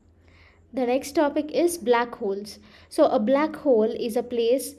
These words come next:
in the space where gravity pulls so much that even light cannot get out. So this can happen when a star is dying. Recently, a black hole at the center of Milky Way was photographed for the first time.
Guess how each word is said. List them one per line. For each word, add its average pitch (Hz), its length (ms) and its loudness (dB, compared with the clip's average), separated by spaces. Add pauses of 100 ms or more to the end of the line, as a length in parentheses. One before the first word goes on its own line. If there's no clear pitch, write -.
(140)
in 254 140 -4
the 285 80 4
space 269 560 -2
where 214 320 -2
gravity 233 640 -4
pulls 247 500 0 (260)
so 330 240 0
much 262 420 -2
that 226 260 -4
even 247 440 -2
light 277 400 -4 (140)
cannot 226 400 -4
get 208 220 -6
out. - 240 -12 (400)
So 285 240 4
this 339 320 0
can 339 260 2
happen 226 540 -6
when 226 160 -2
a 226 100 -6
star 254 380 -2
is 220 260 -6
dying. 202 400 -8 (100)
Recently, 302 600 -2
a 233 160 -6
black 220 360 -2
hole 214 400 -4 (380)
at 226 200 0
the 285 100 2
center 285 580 -2 (340)
of 254 220 -6
Milky 254 420 0
Way 226 220 2
was 233 260 -4
photographed 233 840 -4
for 254 120 -2
the 240 80 -2
first 214 440 -6
time. 208 240 -8